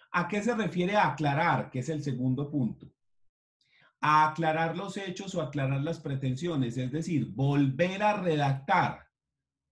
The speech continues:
de forma que sea más claro, de una forma que sea más entendible.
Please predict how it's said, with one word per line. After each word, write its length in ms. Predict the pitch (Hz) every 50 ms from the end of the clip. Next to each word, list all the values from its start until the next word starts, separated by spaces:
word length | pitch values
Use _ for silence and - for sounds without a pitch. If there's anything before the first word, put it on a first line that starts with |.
| _ - - - - - _ _ _
de 280 | - 110 160 160 151
forma 420 | 139 160 170 170 165 175 185 202 196
que 140 | - 156 139
sea 240 | 143 151 156 170
más 680 | 175 175 180 185 190 196 202 202 202 - - - - _ _
claro, 680 | - 214 208 208 208 185 143 123 107 92 80 - - _ _ _ - - _ _ _ _ _ _ _ _ _ _
de 140 | 120 143 151
una 240 | 151 160 170 185 180
forma 340 | - 196 190 180 185 180 -
que 140 | - 151
sea 300 | 139 135 156 151 160 175
más 580 | 180 185 185 185 190 196 196 196 196 196 - - _ _
entendible. 1300 | - 190 185 185 185 180 - - 151 147 139 143 147 135 180 185 180 131 113 101 90 85 78 76 73